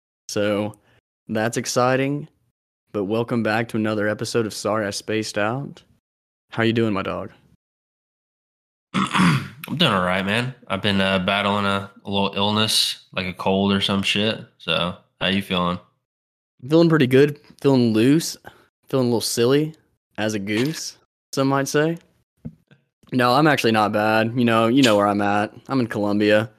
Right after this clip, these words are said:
Speaker 1: having a good time. Found out I might be out here a little bit longer than expected, so that's exciting. Gonna get a little bit of a extended, extended, extended.
Speaker 2: Extended stay.
Speaker 1: Yeah, I'll be straight extended stay America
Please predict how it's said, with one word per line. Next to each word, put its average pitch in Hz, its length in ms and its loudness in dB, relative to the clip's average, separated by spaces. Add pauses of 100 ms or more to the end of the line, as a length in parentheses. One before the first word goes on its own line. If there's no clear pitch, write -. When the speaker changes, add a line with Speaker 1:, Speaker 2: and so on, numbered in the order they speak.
(300)
Speaker 1:
having 107 220 0
a 107 40 2
good 107 180 2
time. 110 560 0
Found 110 200 2
out 107 100 2
I 107 40 2
might 107 200 2
be 107 140 2
out 104 100 2
here 117 100 2
a 110 40 2
little 110 220 0
bit 104 120 0
longer 113 340 2
than 107 100 0
expected, 135 800 -2
so - 100 -2
that's 104 120 -4
exciting. 117 520 -2 (1040)
Gonna 110 160 -2
get 107 100 0
a 104 40 2
little 107 180 4
bit 107 140 2
of 104 100 2
a 101 480 0 (560)
extended, 110 640 -4 (220)
extended, 113 420 -4
extended. 143 600 -6 (920)
Speaker 2:
Extended 104 340 -6
stay. 92 500 -4 (1500)
Speaker 1:
Yeah, 117 140 0
I'll 110 100 4
be 131 100 2
straight 143 220 2
extended 117 420 0
stay 110 200 2
America 98 540 0